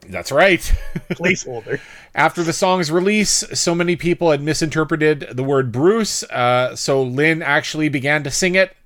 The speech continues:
Speaker 1: uh, for fun at live shows, I guess.
Speaker 2: <sighs>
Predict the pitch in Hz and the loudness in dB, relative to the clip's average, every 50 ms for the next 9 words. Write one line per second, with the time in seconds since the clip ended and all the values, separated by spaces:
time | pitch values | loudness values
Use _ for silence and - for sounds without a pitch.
0 | _ - - 117 117 123 123 120 120 - 135 123 - 147 139 143 131 113 120 120 | _ -8 -4 -2 0 0 0 0 -2 -4 -6 -4 -4 -4 -4 -2 -2 -2 0 0
1 | 127 127 - - 151 147 127 101 90 - - - 107 95 95 98 123 180 - - | 0 -2 -2 -2 0 0 0 0 -2 -6 -6 -8 -6 -4 -4 -2 -4 -4 -6 -8
2 | - - _ _ _ _ _ _ _ _ _ _ - - - - | -16 -20 _ _ _ _ _ _ _ _ _ _ -20 -20 -18 -16